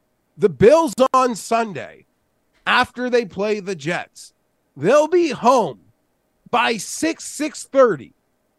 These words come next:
The Dolphins, by the time they fly home after Sunday Night Football, it'll be, like, ten A M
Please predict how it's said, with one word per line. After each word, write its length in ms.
The 260
Dolphins, 1000
by 160
the 120
time 440
they 260
fly 480
home 380
after 460
Sunday 400
Night 320
Football, 640
it'll 220
be, 180
like, 180
ten 300
A 220
M 360